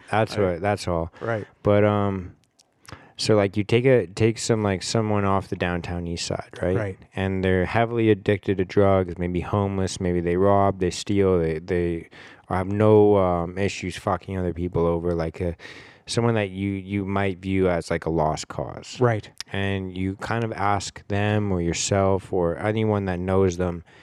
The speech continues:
Speaker 1: you're like, "How did you end up like this?"
Speaker 2: Right.
Speaker 1: And they basically will tell you, or you'll hear a story about them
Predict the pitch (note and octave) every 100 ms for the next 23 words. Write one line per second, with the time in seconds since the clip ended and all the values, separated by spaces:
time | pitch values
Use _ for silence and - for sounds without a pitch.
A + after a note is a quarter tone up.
0 | - - _ - F2 E2+ F2+ A#2 A#2+ G#2+
1 | G2 F2 E2 D#2 - - - - - -
2 | - A2+ G#2 G2+ - - A2 G2 F#2+ F2+
3 | E2+ - G#2+ G#2+ G#2+ - G#2 - G2+ F#2+
4 | F#2 F#2+ G2+ - F#2+ F#2 F#2 F#2 E2+ E2+
5 | E2 E2 F2 - G2+ G2 - - F#2+ F2+
6 | F2 E2 E2 F2+ F2 F2